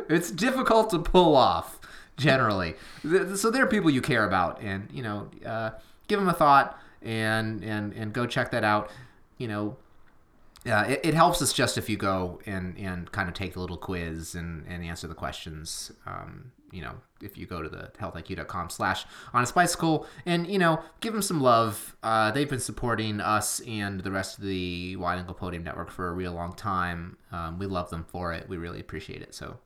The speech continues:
so go check that out. All right. Man,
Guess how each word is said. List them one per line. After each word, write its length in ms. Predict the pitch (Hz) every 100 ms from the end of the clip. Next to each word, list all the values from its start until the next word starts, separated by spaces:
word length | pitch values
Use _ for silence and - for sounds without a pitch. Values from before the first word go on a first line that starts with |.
| _
so 140 | - 101
go 120 | 98
check 220 | 90 -
that 100 | 87
out. 180 | 85 -
All 120 | 170
right. 180 | 170 - - - - - - _ _ _ _ - - - - - - 139
Man, 280 | 160 127